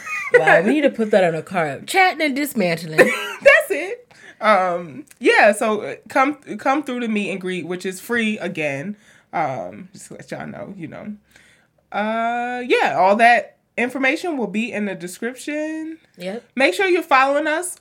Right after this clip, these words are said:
Speaker 1: on Twitter and Instagram if you're, if you're not, like, already, just to stay up to date, 'cause we,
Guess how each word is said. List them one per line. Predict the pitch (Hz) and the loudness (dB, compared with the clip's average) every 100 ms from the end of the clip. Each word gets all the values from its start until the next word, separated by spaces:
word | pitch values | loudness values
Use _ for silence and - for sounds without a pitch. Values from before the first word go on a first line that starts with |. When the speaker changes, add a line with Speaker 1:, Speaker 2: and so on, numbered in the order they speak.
| - | -4
Speaker 1:
on | 240 247 | -4 -4
Twitter | - 262 254 269 285 320 330 _ _ | -4 -2 0 0 -2 -6 -10 _ _
and | 220 226 233 | -2 0 0
Instagram | 240 269 277 254 247 240 | -4 -4 -4 -2 -2 -4
if | - 214 | -6 -4
you're, | 208 175 170 - | -4 -6 -8 -8
if | 185 202 | -8 -4
you're | 185 | -4
not, | 185 180 190 185 - _ - | -2 0 0 -2 -8 _ -10
like, | 180 - | -8 0
already, | 180 180 185 240 294 - _ _ | 0 2 0 -2 -6 -8 _ _
just | 214 214 247 | -2 -2 -4
to | |
stay | 226 240 240 240 | -6 -2 -2 0
up | 196 214 | -2 -2
to | 254 | 0
date, | 277 277 196 - | 2 2 -2 -10
'cause | - 214 | -8 -6
we, | 208 226 226 | -6 -8 -10